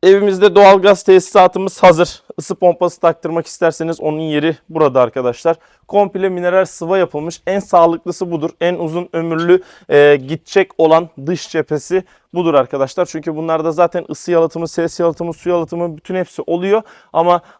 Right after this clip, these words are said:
dış cepheyi bu şekilde ekstra mineral sıva yaptığınız takdirde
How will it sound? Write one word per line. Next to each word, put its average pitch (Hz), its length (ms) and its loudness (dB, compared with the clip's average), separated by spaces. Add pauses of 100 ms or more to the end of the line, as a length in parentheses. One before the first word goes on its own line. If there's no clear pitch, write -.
(120)
dış 196 220 -4
cepheyi 156 400 -4
bu 185 80 -6
şekilde 147 520 -4
ekstra 160 500 0 (160)
mineral 165 420 0
sıva 147 320 0
yaptığınız 147 560 -2
takdirde 170 640 -2